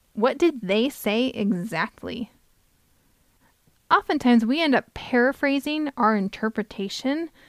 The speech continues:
of how we hear things. And when we do that, we also layer on emotionally charged words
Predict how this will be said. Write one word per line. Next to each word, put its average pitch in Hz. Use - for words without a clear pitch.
of 208
how 214
we 214
hear 208
things. 370
And 220
when 208
we 208
do 339
that, 220
we 220
also 247
layer 196
on 196
emotionally 208
charged 196
words 208